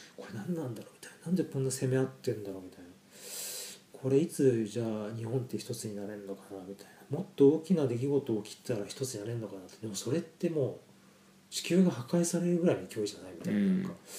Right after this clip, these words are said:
Speaker 1: え、そんなこと起きないとみんなが一つになれないって、人間ってもう終わってるじゃんと思ったのね。
Speaker 2: うんうん。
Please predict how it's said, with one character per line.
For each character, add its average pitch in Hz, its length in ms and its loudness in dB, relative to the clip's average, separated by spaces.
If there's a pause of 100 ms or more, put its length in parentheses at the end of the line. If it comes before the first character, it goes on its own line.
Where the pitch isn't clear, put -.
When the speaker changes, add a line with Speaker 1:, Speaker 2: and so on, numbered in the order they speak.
(340)
Speaker 1:
え、 127 80 4
そ 190 160 6
ん 262 120 12
な 277 80 6
こ 269 120 4
と 233 180 8
起 - 80 -6
き 165 60 -6
な 165 120 0
い 139 100 2
と 98 340 -2
み 113 80 -6
ん 143 140 -6
な 160 80 -6
が 139 100 -2
一 - 180 -2
つ 131 100 -4
に 117 80 -2
な 113 60 -4
れ 123 80 -2
な 120 80 -2
い 110 60 -2
っ - 0 -
て、 101 320 -6
人 110 360 -4
間 170 100 4
っ 160 40 0
て - 220 -8
も 151 120 0
う 123 40 6
終 104 100 4
わ 127 80 4
っ 131 120 -2
て 202 120 12
る 196 80 12
じ 143 80 6
ゃ - 40 4
ん - 40 -6
と - 100 -12
思 98 80 -4
っ 98 40 -8
た - 100 -10
の 104 60 2
ね。 107 60 6
Speaker 2:
う 101 40 8
ん - 20 8
う 95 40 6
ん。 92 580 2